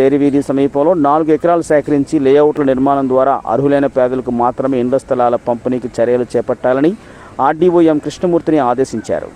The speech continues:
రాష్ట్రంలో పరిశ్రమలు నెలకొల్పేందుకు అనువైన వాతావరణం కల్పించి రాష్ట్రానికి పది లక్షల పెట్టుబడులతో పరిశ్రమలు స్థాపించేందుకు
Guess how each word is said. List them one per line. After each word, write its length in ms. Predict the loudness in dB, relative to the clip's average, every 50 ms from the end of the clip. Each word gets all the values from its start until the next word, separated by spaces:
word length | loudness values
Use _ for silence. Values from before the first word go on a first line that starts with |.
| -20 -20 -20 -20 -20 -20 -20 -20 -20 -20 -20 -20 -20 -20 -20 -20 -20 -20 -20 -20 -20 -20 -20 -20 -20 -20 -10 -4 0
రాష్ట్రంలో 420 | 0 0 0 0 0 2 2 2
పరిశ్రమలు 500 | 2 0 -2 -4 -2 -2 -2 0 2 2
నెలకొల్పేందుకు 640 | 2 2 2 0 -2 -2 0 0 0 0 2 0 0
అనువైన 280 | -2 0 2 2 0 2
వాతావరణం 560 | 2 0 0 2 0 2 2 2 0 0 0
కల్పించి 440 | 0 0 0 0 -2 -2 0 0 0
రాష్ట్రానికి 560 | 0 0 0 -2 -2 -2 -2 -2 0 -2 -2
పది 260 | -2 -2 -2 0 0
లక్షల 260 | -2 -2 -2 -2 -2
పెట్టుబడులతో 640 | 0 0 -2 -2 0 0 0 0 0 0 0 0 0
పరిశ్రమలు 460 | 0 0 -2 -4 -4 -4 -2 0 0 0
స్థాపించేందుకు 840 | 0 0 -2 -2 0 -2 -2 -2 -2 -2 -2 -2 0 0 0 0